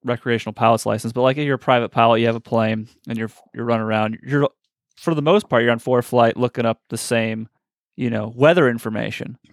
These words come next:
You know, you're probably not looking as high of altitudes if you're, if you're flying, you know, Cessnas, you're not concerned about the upper level stuff as much. And then fuel requirements are the same, pretty much.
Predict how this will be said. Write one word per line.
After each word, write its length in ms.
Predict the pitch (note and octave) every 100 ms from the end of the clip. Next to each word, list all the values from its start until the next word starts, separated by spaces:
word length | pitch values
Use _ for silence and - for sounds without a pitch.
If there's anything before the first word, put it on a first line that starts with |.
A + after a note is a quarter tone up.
| _ _ _ -
You 80 | A#2
know, 80 |
you're 120 | A2+ A#2+
probably 260 | C3 A#2
not 180 | A#2 -
looking 240 | B2 A#2+
as 120 | A2 A#2
high 240 | A#2+ A2+
of 100 | A2
altitudes 840 | - B2+ B2+ - A#2+ A2+ A2+ - -
if 180 | A#2+ A#2
you're, 260 | A2 A2 - _
if 80 | -
you're 80 | A2+
flying, 500 | A#2+ A#2 A2+ A2 G#2+ _ _
you 80 | A#2
know, 60 | A2
Cessnas, 580 | - E3+ - A2+ A2+ - _ _ _ _ _ _ -
you're 100 | B2+
not 140 | A2+
concerned 320 | A#2+ A#2 A#2
about 240 | A2+ A2 -
the 180 | G#2+ -
upper 220 | - G#2+
level 260 | B2 C3+ B2
stuff 380 | - G#2+ - _ _ _ _ -
as 180 | A2+ A2
much. 380 | A2+ - - - _
And 80 | C3+
then 120 | B2+
fuel 200 | A#2 E3+
requirements 760 | F#3 - C#3 B2+ B2+ - - - _ _ _ _
are 120 | B2 A#2+
the 60 |
same, 400 | - A2 G#2+ A#2+ - _ -
pretty 160 | A#2+
much. 360 | A2 A2 -